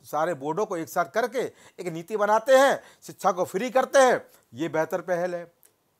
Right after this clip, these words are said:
इस पर कोई तकलीफ नहीं होनी चाहिए। अगर हम इसके अलावा मेडिकल क्षेत्र में पहल करते हैं कि मेडिकल क्षेत्र में हम इलाज फ्री करते हैं, मेडिकल क्षेत्र में हम जो व्यवस्था है वो फ्री करते हैं, मेडिकल क्षेत्र में जो हम जांचें हैं उन चीज़ों की,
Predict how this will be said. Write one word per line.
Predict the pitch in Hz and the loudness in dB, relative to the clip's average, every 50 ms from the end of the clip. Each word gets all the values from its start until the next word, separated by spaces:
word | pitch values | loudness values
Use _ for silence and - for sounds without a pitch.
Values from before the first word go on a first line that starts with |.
| _ _ _ _ _ _ | _ _ _ _ _ _
इस | 123 113 | -20 -14
पर | _ 143 123 | _ -12 -12
कोई | - - 156 180 - - - 147 | -8 -6 -6 -6 -6 -10 -12 -10
तकलीफ | 151 143 - 165 180 156 | -10 -10 -8 -10 -8 -8
नहीं | 165 170 | -8 -10
होनी | 160 160 165 165 | -10 -10 -12 -14
चाहिए। | 160 - 170 160 160 160 160 156 _ _ _ _ _ _ - _ _ | -14 -14 -14 -14 -12 -16 -18 -20 _ _ _ _ _ _ -20 _ _
अगर | 170 180 175 233 269 262 | 2 4 6 8 8 8
हम | 269 277 285 262 - _ _ _ _ _ _ _ _ | 8 6 4 -2 -10 _ _ _ _ _ _ _ _
इसके | 175 - - - 254 | -14 -14 -4 2 2
अलावा | 240 233 240 254 269 262 220 143 110 - _ _ _ 131 | 6 8 8 10 10 8 8 8 4 -2 _ _ _ -14
मेडिकल | 135 143 151 160 180 185 226 220 | -4 -2 -2 0 0 0 0 -2
क्षेत्र | 220 220 202 196 | -2 -6 -6 -6
में | 233 226 | -8 -4
पहल | - 202 196 208 214 | 0 0 0 0 0
करते | 185 214 190 - _ 208 196 | -2 -6 -6 -6 _ -10 -10
हैं | 180 185 185 _ _ _ _ _ _ _ _ | -10 -12 -18 _ _ _ _ _ _ _ _
कि | 170 | -6
मेडिकल | 151 160 165 180 190 | -4 -4 -4 -4 -4
क्षेत्र | 185 - 196 170 | -6 -6 -8 -6
में | 180 180 | -6 -6
हम | 170 175 175 - _ _ - | -6 -6 -10 -12 _ _ -8
इलाज | 143 143 160 185 180 | -2 0 0 0 0
फ्री | - 196 185 202 | -4 -12 -12 -8
करते | 175 202 180 175 - 208 190 | -6 -6 -6 -6 -6 -8 -8
हैं, | 170 175 185 175 _ _ _ _ _ _ | -8 -10 -12 -14 _ _ _ _ _ _
मेडिकल | 131 131 143 160 170 170 214 | -10 -6 -4 -4 -2 -2 -4
क्षेत्र | - - 190 180 - 196 | -4 -4 -10 -10 -8 -8
में | 185 170 | -6 -4
हम | 170 180 180 160 _ _ - | -6 -6 -8 -10 _ _ -16
जो | 135 139 151 | -12 -12 -8
व्यवस्था | 131 143 143 135 - - 180 196 202 | -6 -6 -6 -6 -8 -6 -4 -2 -2
है | 185 | -2
वो | 151 147 165 | -4 -6 -8
फ्री | - - 180 170 196 175 | -10 -10 -10 -10 -10 -6
करते | 190 180 180 - - 202 180 | -6 -6 -6 -6 -8 -8 -8
हैं, | 175 196 185 _ _ _ _ _ _ _ | -8 -10 -12 _ _ _ _ _ _ _
मेडिकल | 123 127 143 156 175 185 196 | -10 -4 -4 -4 -4 -4 -6
क्षेत्र | - 202 180 190 | -8 -8 -8 -8
में | 202 | -8
जो | 185 196 | -6 -8
हम | 180 143 117 - | -8 -10 -10 -4
जांचें | 139 143 147 143 - 214 196 | -2 -2 -2 -2 -2 -2 -2
हैं | 185 196 196 196 - _ _ _ _ _ | 0 -2 -4 -8 -12 _ _ _ _ _
उन | 147 151 | -20 -20
चीज़ों | 139 _ 160 170 190 208 | -20 _ -12 -6 -6 -6
की, | 202 208 214 170 113 | -6 -6 -10 -12 -12